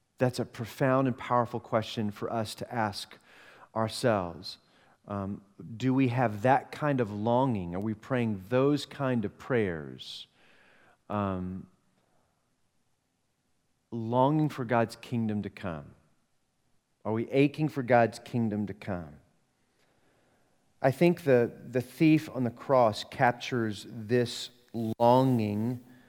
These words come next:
better than anyone. In Luke chapter twenty-three, verse forty-two, the thief on the cross says, uh,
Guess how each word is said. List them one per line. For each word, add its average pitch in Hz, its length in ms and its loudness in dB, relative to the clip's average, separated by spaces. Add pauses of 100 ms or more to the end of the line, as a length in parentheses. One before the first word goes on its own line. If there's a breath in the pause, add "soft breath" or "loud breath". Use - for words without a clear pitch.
(440 soft breath)
better 120 440 4
than 110 260 -2
anyone. 98 540 0
In 90 120 -6
Luke 123 200 -2
chapter 120 320 0
twenty-three, 113 560 -4
verse 104 340 -8 (320)
forty-two, 98 720 -6 (800 soft breath)
the 104 360 -4 (120)
thief 131 260 0
on 110 100 0
the 104 80 -2
cross 110 440 -2
says, 98 680 -6 (720 soft breath)
uh, 98 60 -8